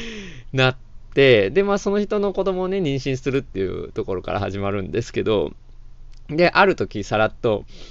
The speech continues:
あの、まあ、ぶ-、自分は妻がいてみたいな話をそのアルトゥロがするんですけど、ですよね、と思いながら僕は見てたんですけど、見てたんですけど、でもそれを別になんか主人公のジャニス自体は、あの、悪いことだと思ってないっていうか、自分たちは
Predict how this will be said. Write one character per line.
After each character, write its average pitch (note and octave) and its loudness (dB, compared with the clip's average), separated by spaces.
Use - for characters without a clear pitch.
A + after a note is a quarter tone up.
あ G#2 -2
の、 F#2+ -6
ま A#2+ 0
あ、 G#2+ 2
ぶ-、 G2 0
自 A2+ -4
分 A2+ 0
は A2 2
妻 A#2 0
が F2+ 0
い F#2+ -2
て A2+ 4
み G2+ -2
た F2 -8
い - -8
な F#2 -6
話 F#2 -6
を F2+ -4
そ G2+ -8
の F2+ -4
ア - 4
ル G2 -2
ト - -10
ゥ - -6
ロ D2 -8
が - -10
す - -10
る G2+ -4
ん - -12
で G#2+ -2
す - -8
け G#2 -4
ど、 G2+ 0
で G#2+ 0
す - 0
よ G#3 4
ね、 D3+ 6
と - 8
思 C3 6
い F3 12
な D3+ 8
が D#3+ 8
ら D#3 4
僕 C3 4
は D3 10
見 F3 0
て F#3 4
た G2 -2
ん F#2 -8
で F#2+ 0
す - -12
け G#2 4
ど、 A2 6
見 G#3+ 2
て A3+ 4
た D#3+ 0
ん B2 -2
で A2+ -4
す - -12
け D#3+ -2
ど、 G3+ 4
で A#3+ 4
も F#3+ 0
そ A3+ -2
れ A#3 4
を A#3+ 4
別 C#3 0
に D#3 -4
な D3+ -6
ん - -6
か G2+ 0
主 C#3 -8
人 D3 0
公 D#2+ -6
の D2+ -6
ジ G#2+ 2
ャ - 4
ニ A2 0
ス G2+ -8
自 F#2+ -6
体 F2+ -2
は、 F#2 -4
あ A2 -4
の、 F2 -6
悪 D3 6
い A2+ 0
こ G#2+ -4
と - -6
だ - -6
と - -8
思 A2 0
っ - 0
て - -6
な E2+ -4
い E2+ -4
っ - -10
て - -12
い - -8
う - -14
か、 B2 2
自 C#3+ -6
分 E3+ -4
た F3 -4
ち A3+ 0
は B3+ 2